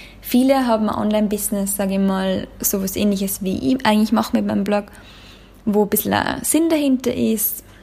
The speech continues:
mm, wo einfach die, die einfach ein bisschen eine Mission haben oder eine Vision dahinter, dass sie die Welt irgendwie besser machen wollen.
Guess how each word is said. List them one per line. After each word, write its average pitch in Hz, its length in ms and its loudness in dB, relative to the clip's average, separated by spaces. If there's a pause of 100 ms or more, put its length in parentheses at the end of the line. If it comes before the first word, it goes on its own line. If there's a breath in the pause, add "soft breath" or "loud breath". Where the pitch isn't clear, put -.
(140 loud breath)
mm, 214 360 2 (680)
wo 208 200 2
einfach 202 420 -2
die, 220 480 -2
die 208 80 2
einfach 202 180 0
ein 196 140 2
bisschen 214 200 0
eine 202 80 2
Mission 254 440 4
haben 240 200 4
oder 202 140 0
eine 190 100 -2
Vision 247 440 -2
dahinter, 226 580 -2 (440 loud breath)
dass 214 180 2
sie 208 80 0
die 202 80 0
Welt 208 200 0
irgendwie 214 260 4
besser 208 280 -2
machen 208 300 0
wollen. 202 340 -2